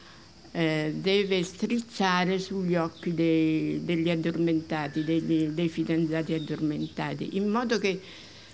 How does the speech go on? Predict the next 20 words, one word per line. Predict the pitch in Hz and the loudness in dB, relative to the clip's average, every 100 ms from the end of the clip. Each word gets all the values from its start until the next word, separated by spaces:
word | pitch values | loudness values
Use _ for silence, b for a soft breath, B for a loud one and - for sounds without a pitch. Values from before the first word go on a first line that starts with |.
| B - | B -8
la | 190 202 | -2 0
seconda | 196 208 247 262 220 | 2 0 2 2 2
volta, | 202 196 180 170 170 | 4 2 2 0 2
con | 165 165 | 2 4
la | |
seconda | 165 180 185 208 175 | 2 0 0 2 0
spruzzata, | 165 - 247 - 208 190 190 | -2 -2 -4 -2 0 0 0
tornano | 185 220 226 196 175 | 0 2 2 2 2
indietro | 170 170 165 175 165 156 160 185 | 4 4 4 4 4 2 0 -2
e | 240 | -2
tornano | 233 214 214 202 | 0 0 0 0
alla | 190 185 | 2 2
dimensione | 185 196 208 190 - 190 185 185 | 2 2 0 -2 -2 0 2 0
individuale | 180 170 180 180 180 175 165 165 170 170 B B B B B - | 0 -2 -2 0 2 4 4 2 0 -4 B B B B B -6
precedente, | 190 220 214 220 202 185 175 165 160 160 - 170 160 - | 0 2 2 0 2 4 4 4 2 0 0 -2 -2 -4
quando | 202 202 185 | -2 0 2
erano | 190 190 185 | 2 2 0
fidanzati | 180 190 190 190 175 175 180 175 | 0 0 2 2 2 2 0 0
ad | 175 | 0
Atene. | 165 160 160 156 147 147 | 0 0 0 0 0 -2